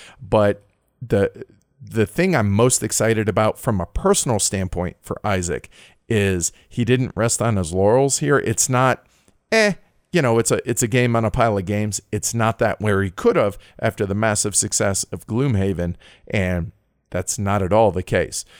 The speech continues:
He said when I talked to him, I, I, he said he, he brought it to Last Origins,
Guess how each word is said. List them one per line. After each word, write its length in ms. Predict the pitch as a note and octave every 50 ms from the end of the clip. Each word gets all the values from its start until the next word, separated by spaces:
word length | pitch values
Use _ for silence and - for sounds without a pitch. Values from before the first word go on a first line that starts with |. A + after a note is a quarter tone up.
| - - -
He 160 | - A2 G#2+
said 320 | G2+ - - A#2 A2+ G#2+
when 160 | G2+ G2 G#2 G2
I 80 | F#2+
talked 320 | F#2+ - B2 B2 B2 - -
to 140 | A#2 G#2
him, 140 | F#2+ F2+ F2 - _ _ _ _ _ _ _ _ _ _ _ _ _ _ - -
I, 180 | A2 A2 G2+ -
I, 200 | - F#2 G2 E2+ - -
he 160 | G2+ G2+ G2
said 240 | F#2 - - G#2+ G2+
he, 140 | F#2+ F#2 - -
he 160 | F#2+ F#2+ E2
brought 260 | - - G2+ G#2 G#2+
it 140 | G#2+ G2 -
to 80 | - F#2+
Last 340 | F#2+ F#2+ G2+ B2 B2+ - -
Origins, 720 | A2+ G2+ F#2+ G2 F2 E2+ F#2 F2 E2 D2 D2+ - - -